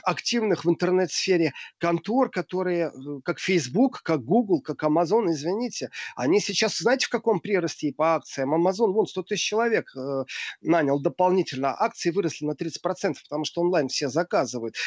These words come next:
Это гиганты, которые скушают любого в интернет-пространстве, не подавятся. А рынок Китая для них закрыт. И правильно. Я, я, я как раз согласен и с тем, что Китай себя, э, ограничивает сильнее, и согласен с тем,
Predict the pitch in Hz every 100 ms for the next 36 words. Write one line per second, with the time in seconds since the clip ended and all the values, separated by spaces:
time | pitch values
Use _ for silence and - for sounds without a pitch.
0 | - 151 175 135 135 226 240 196 170 -
1 | 185 165 - - - - 233 233 - -
2 | 175 220 202 233 170 147 147 170 175 -
3 | 160 - 247 262 170 175 170 208 196 135
4 | 135 - - - 226 285 277 277 254 302
5 | 240 196 208 175 151 139 135 131 233 285
6 | 294 262 233 160 - - 254 240 196 208
7 | 196 269 277 240 - - 156 - - -
8 | - - - 226 220 226 196 196 - 196
9 | - 190 185 - 151 196 214 202 - 170
10 | 175 156 - 165 165 160 185 185 - 165
11 | 165 - 190 233 302 269 - 214 190 190
12 | 190 185 185 - 240 254